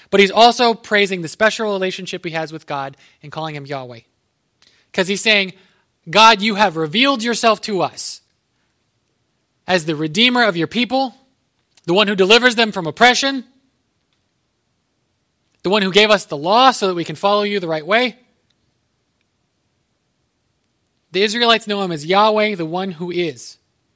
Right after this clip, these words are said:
And all that is packed into this opening when he says, "O Yahweh our Lord, how majestic, how noble, how mighty and powerful is your name in all the earth. Everybody everywhere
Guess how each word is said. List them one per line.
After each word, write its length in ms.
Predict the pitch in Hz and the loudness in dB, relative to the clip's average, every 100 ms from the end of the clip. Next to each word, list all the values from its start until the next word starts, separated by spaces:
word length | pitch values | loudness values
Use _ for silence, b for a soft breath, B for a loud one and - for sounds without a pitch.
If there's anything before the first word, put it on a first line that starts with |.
| _ _ _ _ _ _ | _ _ _ _ _ _
And 140 | 165 185 | -4 -2
all 100 | 214 | 2
that 180 | 214 | 2
is 100 | 196 | 0
packed 480 | - - 220 185 - | -8 4 6 6 2
into 160 | 175 165 | -14 -10
this 160 | 156 170 | -10 -10
opening 380 | 170 147 101 _ b b b b | -12 -12 -18 _ b b b b
when 120 | 156 | -10
he 60 | 160 | -8
says, 360 | - 160 143 - _ _ - | -4 -2 -2 -8 _ _ -4
"O 200 | 196 185 | -2 0
Yahweh 500 | 165 214 247 240 240 | 4 4 6 4 2
our 200 | 196 190 | 2 0
Lord, 300 | 175 170 156 | -2 -4 -4
how 240 | - 170 | -6 -6
majestic, 640 | 156 135 175 196 - 202 - b | -6 -4 -4 -2 -6 -10 -12 b
how 200 | - 160 | -8 -6
noble, 400 | 156 196 214 220 | -2 0 0 -2
how 260 | 190 - 156 | -4 -6 -6
mighty 480 | 151 180 226 240 220 | -4 0 0 0 -8
and 120 | 185 | -8
powerful 560 | - 175 170 185 175 165 | -4 -4 -4 -6 -8 -8
is 180 | 143 | -14
your 200 | 156 175 | -12 -10
name 180 | 170 156 | -10 -10
in 80 | 151 | -12
all 140 | 143 | -12
the 140 | 143 139 | -12 -16
earth. 240 | 123 - b b b - | -18 -20 b b b -2
Everybody 640 | 220 233 247 233 233 214 | 0 2 0 0 0 0
everywhere 500 | 185 175 170 165 | -2 -2 -2 -4